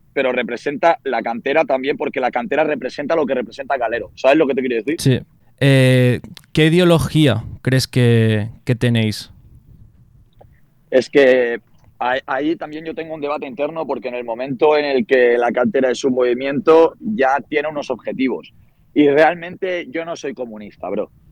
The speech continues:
Speaker 1: Yo no soy comunista, pero es que tampoco soy capitalista, bro. Y no soy un filósofo,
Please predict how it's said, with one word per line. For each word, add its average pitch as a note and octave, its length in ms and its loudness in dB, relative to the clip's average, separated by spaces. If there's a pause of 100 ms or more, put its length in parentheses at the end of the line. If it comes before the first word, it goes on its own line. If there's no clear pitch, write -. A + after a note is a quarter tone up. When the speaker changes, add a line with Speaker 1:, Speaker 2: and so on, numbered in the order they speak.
(160)
Speaker 1:
Yo D3 140 2
no F3 100 -2
soy D#3 220 0
comunista, D3 580 -2
pero C#3+ 140 -2
es - 100 -10
que C#3 140 -4
tampoco D3+ 460 -4
soy D3 200 -2
capitalista, G#2+ 760 -6
bro. G2+ 220 -6 (360)
Y C#3 200 0
no D#3 140 -4
soy F3+ 180 -2
un E3 80 -4
filósofo, F3+ 640 0